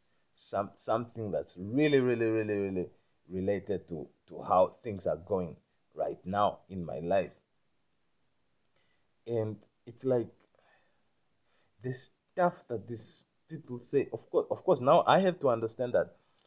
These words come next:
spirit, of course, spirit visits her and,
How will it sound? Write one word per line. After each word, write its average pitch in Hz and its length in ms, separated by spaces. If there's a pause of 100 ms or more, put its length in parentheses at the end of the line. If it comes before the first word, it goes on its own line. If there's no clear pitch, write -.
spirit, - 600 (200)
of - 140
course, 110 160
spirit 131 420
visits 107 500
her 123 380 (640)
and, 92 200